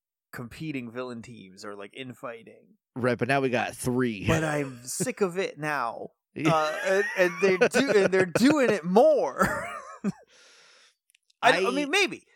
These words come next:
Speaker 1: Maybe
Speaker 2: We'll
Speaker 1: Miratrix
Speaker 2: see.
Speaker 1: and Flurious will join forces, 'cause they did not seem like they're old rivals or anything.
Speaker 2: No.
Speaker 1: Which the next episode will start with Miratrix being like,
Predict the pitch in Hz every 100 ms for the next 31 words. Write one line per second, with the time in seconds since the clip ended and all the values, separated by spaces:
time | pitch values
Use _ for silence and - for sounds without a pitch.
0 | _ _ _ - 165 240 339 330 320 262
1 | 262 247 247 269 180 226 240 254 247 233
2 | 226 196 - 185 202 190 190 180 175 180
3 | 143 - 147 - - - - 147 185 185
4 | 202 208 208 175 143 196 185 165 156 131
5 | _ _ _ _ _ _ 147 147 143 147
6 | 117 127 135 131 120 101 110 95 92 -
7 | 104 107 147 - - 123 160 190 120 87
8 | - - - 165 156 - 165 151 151 143
9 | - 139 139 160 131 131 - 143 135 123
10 | 123 120 123 - 135 120 123